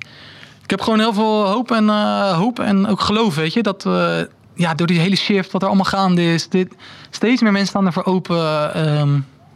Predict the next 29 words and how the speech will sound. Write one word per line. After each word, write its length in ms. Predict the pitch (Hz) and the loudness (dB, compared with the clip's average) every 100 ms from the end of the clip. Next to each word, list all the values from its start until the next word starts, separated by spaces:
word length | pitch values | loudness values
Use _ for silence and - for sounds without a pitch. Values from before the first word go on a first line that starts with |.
| - | -6
en 100 | 151 | -4
uiteindelijk, 600 | 156 151 196 196 190 - | -2 -2 0 0 -2 -8
als, 220 | - - - - - - - - - - - - - | -6 -6 -8 -20 -20 -20 -20 -20 -20 -20 -20 -20 -20
ga 160 | - 180 | -6 -4
het, 120 | 190 - - - - | -4 -6 -20 -20 -16
ga 180 | - 220 | -4 -4
het 80 | 214 | 0
zelf 240 | 220 240 | 0 2
doen, 180 | 254 247 | 2 2
weet 160 | 214 | 0
je. 100 | 214 320 - - - - - - - | -2 -6 -6 -14 -20 -20 -20 -18 -6
En 140 | 156 | -2
dat 120 | 165 | 0
doen 80 | 185 | 2
we 60 | 214 | 2
uiteindelijk, 420 | 196 180 185 170 | 0 -2 -2 -2
uiteindelijk 420 | 170 190 202 190 | -4 -2 -2 -2
voor 120 | 190 180 | -2 -2
elkaar, 360 | 143 147 131 | -2 -2 -2
weet 140 | 147 147 | -2 -2
je. 100 | 247 156 - _ - - - | -4 -6 -20 _ -20 -20 -8
Ga 160 | - | -4
het 100 | 190 | -2
zelf 180 | 202 214 | 0 2
doen, 100 | 220 | 0
ga 100 | 185 | 0
zelf 200 | 202 233 | -2 -2
shit 220 | - 233 | -2 -2
uit, 140 | 226 | -2